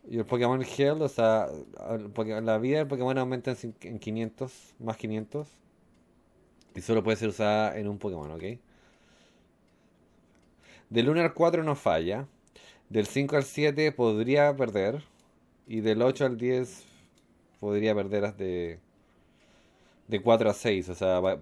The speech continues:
bajaría de cuatro a seis, ¿no? O sea, más o menos es lo que,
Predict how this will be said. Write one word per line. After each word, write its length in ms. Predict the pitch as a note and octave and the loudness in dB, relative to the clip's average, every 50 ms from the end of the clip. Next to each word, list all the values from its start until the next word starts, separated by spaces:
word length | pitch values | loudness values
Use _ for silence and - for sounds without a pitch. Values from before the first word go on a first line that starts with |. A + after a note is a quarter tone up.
| - _ - | -8 _ -4
bajaría 460 | G#2 F#2 - G2 G2 A2 A2 A2 G#2+ | -2 -2 0 0 0 2 2 2 2
de 80 | G2+ | 2
cuatro 220 | F#2 G2+ F2+ F#2+ F2 | 0 -2 -4 -4 -6
a 20 | |
seis, 260 | - - F2+ D#2 D2+ - G2+ | -6 -6 -8 -8 -8 -10 -14
¿no? 140 | G#2+ A#2+ | -14 -14
O 40 | A2+ | -16
sea, 160 | - - F#2+ F2+ F2+ F2+ F#2 F#2+ F#2 | -16 -18 -18 -16 -16 -18 -18 -16 -12
más 180 | F#2+ F#2+ F#2 - | -8 -8 -8 -8
o 60 | F#2+ | -8
menos 360 | F#2 F#2+ F#2+ F#2 F#2 F#2 F#2 - | -8 -8 -8 -8 -8 -10 -10 -12
es 140 | F2+ F2 - | -16 -14 -14
lo 100 | G2 F#2 | -16 -16
que, 260 | F#2 - F#2+ - - | -14 -14 -16 -16 -18